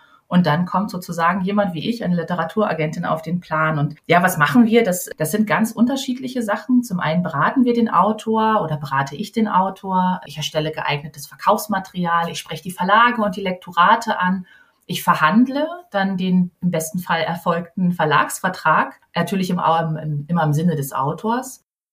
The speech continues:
Und ja, guck dann halt auf die Honorare. Das heißt, ich bin ein Stück weit Vermittler für die Autoren. Zum einen, um das Buch zu vermitteln, aber auch gleichzeitig halt, um zwischen Verlag und Autor zu vermitteln.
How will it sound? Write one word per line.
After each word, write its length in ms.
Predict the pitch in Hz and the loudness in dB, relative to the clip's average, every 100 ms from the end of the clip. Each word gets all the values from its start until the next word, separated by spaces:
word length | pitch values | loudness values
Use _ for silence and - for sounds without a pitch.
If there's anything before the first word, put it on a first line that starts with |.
| _ | _
Und 520 | 190 202 214 214 - - | 2 6 6 6 0 -2
ja, 240 | - 156 - _ | 0 0 -2 _
guck 220 | 185 - | -8 -2
dann 240 | 147 156 | 0 0
halt 160 | 160 - | -4 -6
auf 120 | 147 | -6
die 120 | 160 | -4
Honorare. 440 | 151 156 143 127 135 | -4 -2 0 -2 0
Das 200 | 135 - | -2 2
heißt, 180 | 208 247 | 2 2
ich 100 | - | 4
bin 180 | 254 | 6
ein 40 | 226 | 6
Stück 260 | - 214 | 4 -2
weit 160 | 175 156 | -2 -6
Vermittler 580 | - 156 220 247 262 285 | -4 0 0 0 -2 -2
für 180 | - 226 | -2 -2
die 140 | 226 | 0
Autoren. 680 | 208 - 220 226 233 240 240 _ | -2 -2 0 2 2 0 -4 _
Zum 180 | - 175 | -6 -2
einen, 240 | 156 160 | 2 2
um 60 | 160 | 0
das 180 | 151 - | -4 0
Buch 180 | 226 - | -2 -2
zu 120 | 220 | -6
vermitteln, 480 | 208 202 214 214 175 | -2 -2 -2 -2 -4
aber 180 | - | -2
auch 120 | 156 156 | -2 0
gleichzeitig 680 | 156 - - 180 180 185 | -2 -2 -4 -4 -4 -6
halt, 220 | 175 170 - | -6 -6 -2
um 180 | 185 180 | 0 0
zwischen 320 | - 196 190 | -2 -4 -2
Verlag 420 | - 156 170 240 | -2 0 0 0
und 140 | 156 147 | -2 -4
Autor 300 | 135 139 143 | -4 -4 -10
zu 120 | - | -14
vermitteln. 600 | - 147 147 220 247 | -8 -4 -2 -2 -4